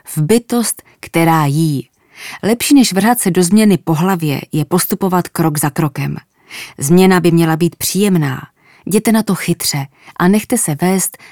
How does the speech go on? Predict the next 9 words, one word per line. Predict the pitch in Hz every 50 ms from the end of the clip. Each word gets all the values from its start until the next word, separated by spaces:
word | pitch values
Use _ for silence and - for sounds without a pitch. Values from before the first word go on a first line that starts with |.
| - -
následujícími | 143 151 156 190 202 - - 208 214 208 208 196 - - - 180 175 170 160 151
radami. | 143 139 135 151 139 139 139 147 139 _ _ _ _ _ _ _ _ _ _ _ -
Zhubnete | 151 151 147 143 190 202 214 233 247 240 233 - 214
bez | 180 151 160 175 185 196
bolesti. | 208 226 202 156 127 - - - - - - _ _ _ _ _ _ _ _ _ _ _ _ _ - - - - - - -
Než | - 190 190 170
začnete | 180 202 - - 277 277 - 226 180
cokoliv | - 240 240 - 262 226 196 160
měnit, | 165 196 208 208 214 208 -